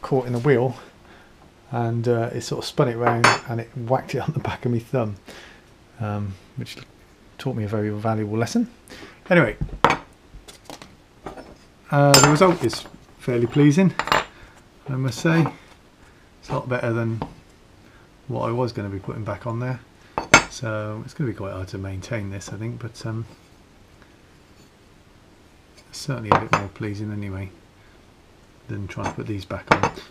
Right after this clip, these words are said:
So I'm not gonna do all of the aluminium bits on the plane, it's only these bits and pieces, small little brackets,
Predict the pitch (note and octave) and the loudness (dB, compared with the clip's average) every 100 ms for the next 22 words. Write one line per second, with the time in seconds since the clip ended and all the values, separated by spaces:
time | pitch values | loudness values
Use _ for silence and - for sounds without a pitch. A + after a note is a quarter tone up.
0 | - - - A#2 G#2+ G#2 G#2+ A#2+ C3 C#3 | -16 -16 -10 -6 -4 -4 -6 -2 -2 0
1 | A2+ A2 A2+ A#2+ B2 A2 G2+ G#2 G#2 G#2 | -2 0 0 0 -2 0 -2 -6 -6 -6
2 | G#2 A2 - A2 G2+ A2 G#2+ G#2+ - A2+ | -6 -6 -6 -10 -8 -8 -6 -8 -8 -8
3 | G#2 G2+ G2 - - - G2+ A2 G#2 G2 | -6 -6 -8 -10 -14 -12 -8 -6 -6 -10
4 | - G#2 G#2+ G#2 A#2 - A#2 - | -8 -8 -10 -8 -8 -8 -12 -14